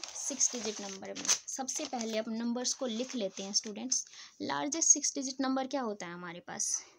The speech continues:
नाइन नाइन नाइन नाइन नाइन नाइन। सिक्स टाइम्स आप क्या लिख दोगे,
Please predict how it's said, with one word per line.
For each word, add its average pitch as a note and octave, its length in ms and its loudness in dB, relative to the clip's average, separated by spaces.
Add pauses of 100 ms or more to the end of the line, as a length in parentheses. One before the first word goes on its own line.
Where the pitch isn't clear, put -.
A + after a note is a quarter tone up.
(240)
नाइन B3+ 440 6 (160)
नाइन G3+ 480 2
नाइन F#3+ 380 0 (140)
नाइन G3 360 0 (580)
नाइन G3 380 0 (300)
नाइन। C4 340 4 (720)
सिक्स - 480 6
टाइम्स A3 320 4
आप G#3+ 160 2
क्या G#3 140 0
लिख G3+ 260 0
दोगे, G3+ 280 -2